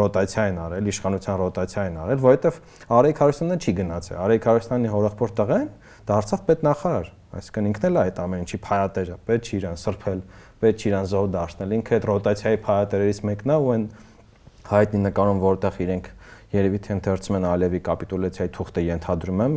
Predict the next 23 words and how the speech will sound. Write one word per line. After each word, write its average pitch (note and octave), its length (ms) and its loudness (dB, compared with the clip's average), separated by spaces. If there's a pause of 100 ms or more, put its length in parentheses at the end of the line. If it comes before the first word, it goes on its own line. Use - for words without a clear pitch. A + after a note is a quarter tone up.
ինքը G2 160 -2
այդտեղ A2 280 -2
նստած D3 360 -2
էր, D#2 100 -2
այսինքն E2 440 -8
ինքը F#2 200 -4
այդ, - 160 -8
այդ F#2 140 -6 (100)
ամբողջ F#2+ 320 0
սիստեմի, G2+ 320 -2 (180)
ինքը G2+ 180 -4 (520)
տ-, - 80 -6 (360)
քսան A2+ 440 2
տարի A2 220 4
այդ - 100 -8
սիստեմի A2+ 340 -4
փայտերն A2+ 460 2
ա F2 80 -6
եղել, A#3 160 -2
ուղղակի A3+ 360 0
վերջի F#3 280 2
պահին F3 240 2
ռոտացիա D#3 400 2